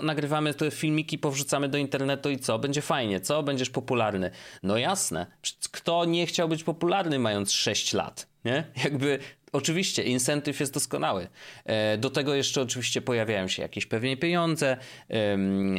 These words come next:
zakładam, że chciałbym tak zakładać, że te pieniądze są jakoś odkładane na przyszłość dla tego dziecka, że jak już będzie miało lat osiemnaście, to gdzieś będzie miało dostęp do, y, pokaźnej sumki, jakby, która oczywiście nie zmaże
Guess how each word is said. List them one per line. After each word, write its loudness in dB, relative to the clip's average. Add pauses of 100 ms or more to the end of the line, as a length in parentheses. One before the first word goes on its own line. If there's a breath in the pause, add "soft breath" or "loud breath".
zakładam, 0
że 0 (340)
chciałbym 0
tak -2
zakładać, -2
że 0
te -4
pieniądze 0
są 0
jakoś -2
odkładane 0
na -2
przyszłość -2
dla 0
tego 0
dziecka, 0
że 0
jak -4
już -2
będzie -2
miało 2
lat 0
osiemnaście, 0 (280 loud breath)
to -2
gdzieś -2 (240 loud breath)
będzie 0
miało 2
dostęp 0
do, 0 (320)
y, 0
pokaźnej 0
sumki, -2 (280 soft breath)
jakby, 0 (300)
która 0
oczywiście 0
nie 2
zmaże 2